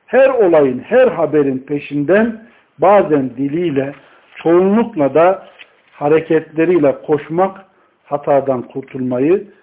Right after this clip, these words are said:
ve selamette olmayı da azaltır. Bu da fitneye insanı ne yapar? Düşürür. Allah kendisinden razı olsun selefimizden. Onlar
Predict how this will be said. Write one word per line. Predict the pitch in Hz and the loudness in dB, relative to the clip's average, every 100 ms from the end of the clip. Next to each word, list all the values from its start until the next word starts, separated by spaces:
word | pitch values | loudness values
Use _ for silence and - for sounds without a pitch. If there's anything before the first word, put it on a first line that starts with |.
| _ - | _ -14
ve | 131 | -14
selamette | - 135 131 123 113 110 - | -8 -4 -4 -4 -10 -14 -18
olmayı | - 165 135 120 110 110 | -8 -2 -2 -4 -8 -10
da | 120 156 175 _ _ | -6 -6 -6 _ _
azaltır. | - 104 110 101 _ - - _ _ - _ _ - | -18 -16 -16 -18 _ -20 -20 _ _ -20 _ _ -4
Bu | 233 | 2
da | 180 202 - - _ _ | 2 2 -4 -20 _ _
fitneye | _ - 107 151 147 175 208 | _ -10 -8 -2 0 0 -2
insanı | 175 147 - 123 120 | -6 -8 -8 -10 -6
ne | 160 | -2
yapar? | 151 139 170 196 - _ _ _ _ - | -2 -2 -4 -4 -6 _ _ _ _ -18
Düşürür. | 131 - 104 - - _ _ _ _ _ _ _ _ _ _ _ - | -18 -16 -20 -20 -20 _ _ _ _ _ _ _ _ _ _ _ -8
Allah | 170 202 220 | -2 0 0
kendisinden | 220 196 190 190 196 196 | 0 -2 -4 -4 0 2
razı | 175 175 175 196 | 4 4 4 2
olsun | 143 - 135 131 - _ | 0 -2 -10 -12 -12 _
selefimizden. | 151 139 135 131 127 120 151 160 180 - _ _ _ _ _ - _ | -6 -4 -4 -4 -8 -4 -4 -4 -6 -20 _ _ _ _ _ -20 _
Onlar | 180 185 185 180 170 | -2 0 2 0 0